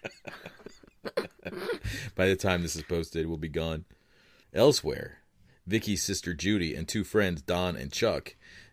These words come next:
get lost on a sea cruise where they are attacked and killed by the octopus. That night,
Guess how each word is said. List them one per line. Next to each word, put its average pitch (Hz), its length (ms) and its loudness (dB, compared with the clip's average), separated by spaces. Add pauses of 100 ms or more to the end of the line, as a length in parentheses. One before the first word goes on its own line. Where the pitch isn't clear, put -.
get - 180 -2
lost 113 300 2
on 113 80 4
a 104 60 2
sea 107 200 -2
cruise - 480 -6 (140)
where 82 100 0
they 87 80 2
are 76 80 0
attacked 92 460 -2
and 73 100 -10
killed 85 300 -4
by 69 100 -6
the 64 160 -6
octopus. - 560 -8 (800)
That 85 220 -2
night, 76 240 -6